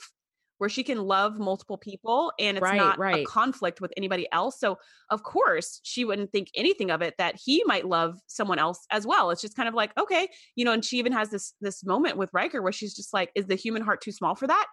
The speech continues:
Speaker 1: Like, you can't, you can't do
Speaker 2: Yeah.
Speaker 1: that. You can't have feelings for multiple
Speaker 2: That's
Speaker 1: people,
Speaker 2: right.
Speaker 1: but still
Speaker 2: That's
Speaker 1: be
Speaker 2: right.
Speaker 1: committed to one person at the same time." And I thought, that's a really kind of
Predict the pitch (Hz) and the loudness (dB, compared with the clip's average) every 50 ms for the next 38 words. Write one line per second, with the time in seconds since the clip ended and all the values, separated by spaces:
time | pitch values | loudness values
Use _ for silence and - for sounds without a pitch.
0 | _ _ _ _ _ _ _ - 214 214 208 226 214 285 247 226 - - - - | _ _ _ _ _ _ _ -2 -2 0 0 0 2 2 0 0 0 -4 -4 -2
1 | 180 262 247 165 160 156 151 254 247 - 226 - 262 226 - 226 220 202 202 202 | 2 4 4 4 6 4 4 4 2 0 -2 -2 -2 -2 -2 0 0 -2 -2 -2
2 | - 208 202 202 208 208 214 214 - - 202 190 185 185 190 - - 208 - 214 | -4 -4 -2 0 0 0 -2 -4 -4 -2 -2 0 0 -2 -2 -2 -4 -6 -4 -2
3 | 214 196 190 190 185 180 175 151 185 - - - 196 208 208 196 196 202 170 160 | -2 0 2 4 4 4 4 2 2 0 -2 -2 0 2 2 2 2 2 2 2
4 | 156 226 202 190 185 190 202 220 262 254 - - 226 190 180 175 180 214 226 233 | 2 0 2 2 2 4 4 2 2 0 -4 -6 -4 0 2 2 2 0 0 0
5 | 233 247 247 - 277 262 226 - - 208 - 214 180 180 175 - 180 175 190 226 | 0 0 0 -2 -4 -4 -4 -6 -8 -10 -8 -6 -6 -6 -4 -2 -2 0 0 0
6 | 247 208 185 180 - - 196 180 180 - - _ _ _ _ _ _ _ _ _ | 0 -2 -2 -4 -2 0 2 2 2 2 -2 _ _ _ _ _ _ _ _ _
7 | _ - 269 427 453 523 403 262 220 214 226 247 247 262 254 254 254 247 233 208 | _ -2 -2 0 2 2 0 2 0 0 2 2 4 2 2 0 -2 -2 0 0
8 | 190 | 0